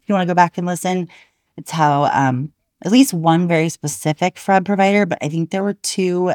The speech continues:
at the very least that were experiencing targeted attacks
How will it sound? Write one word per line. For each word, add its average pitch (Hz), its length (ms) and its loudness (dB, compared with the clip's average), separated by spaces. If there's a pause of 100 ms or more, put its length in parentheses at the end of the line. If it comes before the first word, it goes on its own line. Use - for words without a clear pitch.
at 160 100 -2
the 165 80 -8
very 151 220 -2
least 147 420 -4 (460)
that 139 280 2 (340)
were 165 200 2
experiencing 147 920 -2 (380)
targeted 170 500 0
attacks - 540 0